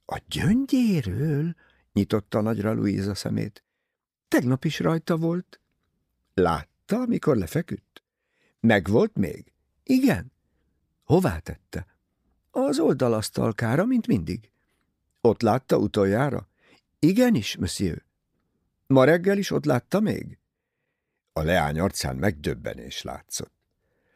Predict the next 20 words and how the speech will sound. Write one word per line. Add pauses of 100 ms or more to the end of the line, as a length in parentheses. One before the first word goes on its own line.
(480)
„Mon
Dieu, (640)
én
igazán
nem
is
néztem
oda. (640)
Az
ágyhoz
léptem,
láttam,
hogy, (840)
láttam
madámot, (180)
aztán
sikoltottam,
kirohantam
és
elájultam.”